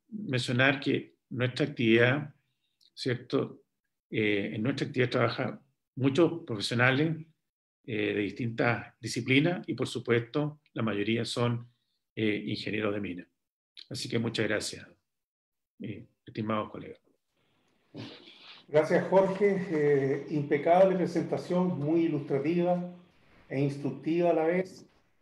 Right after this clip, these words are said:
Speaker 2: Y, naturalmente, da cuenta de la aplicación tecnológica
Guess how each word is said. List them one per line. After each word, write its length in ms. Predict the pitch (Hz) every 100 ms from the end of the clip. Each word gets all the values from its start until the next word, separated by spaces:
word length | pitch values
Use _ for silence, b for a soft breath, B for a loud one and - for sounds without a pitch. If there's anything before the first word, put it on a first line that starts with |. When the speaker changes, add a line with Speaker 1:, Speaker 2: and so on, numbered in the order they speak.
| _ 180
Speaker 2:
Y, 440 | 156 156 151 147
naturalmente, 720 | 147 147 151 147 170 175 170
da 200 | 151 160
cuenta 640 | 175 190 185 - 180 170 - 180 175
de 120 | 143
la 360 | 147 147 147 151
aplicación 540 | 135 143 139 123 175
tecnológica 1040 | 175 160 151 139 160 180 175 143 131 123